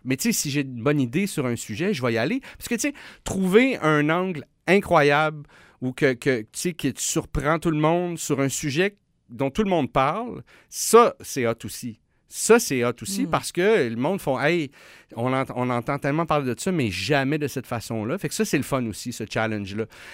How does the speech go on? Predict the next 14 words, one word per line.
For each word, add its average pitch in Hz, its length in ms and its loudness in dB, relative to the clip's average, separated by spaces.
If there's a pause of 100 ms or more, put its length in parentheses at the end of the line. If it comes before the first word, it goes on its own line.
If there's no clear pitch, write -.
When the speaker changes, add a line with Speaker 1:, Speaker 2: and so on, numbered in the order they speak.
(220)
Speaker 1:
Mais, 175 460 2
euh, 131 280 4 (1200)
j'ai, 143 400 -4
j'ai 156 160 0
filtré, 214 680 2
euh, 131 240 2 (280)
dans 202 200 2
ce 208 60 -2
show-ci, 185 320 -2
là, 214 100 2
j'ai 147 140 0
filtré 147 360 -6
mes 185 160 0
sujets. 139 680 -2